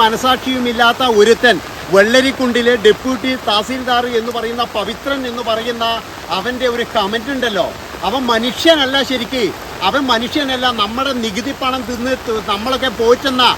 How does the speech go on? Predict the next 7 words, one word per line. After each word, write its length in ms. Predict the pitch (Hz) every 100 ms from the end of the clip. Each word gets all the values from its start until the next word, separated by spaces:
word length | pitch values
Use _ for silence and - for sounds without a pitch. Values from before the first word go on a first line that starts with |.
| - - - - -
എന്നിട്ട് 260 | 226 269 254
അവൻ 120 | 262 254 202
യാതൊരു, 460 | 214 254 269 269 269 202 190 208 185 220
ഒരു, 120 | 269 233
എന്താ 160 | 233 247
പറയണ്ടത്, 300 | 247 254 247 - - 185
ഒരു, 160 | 254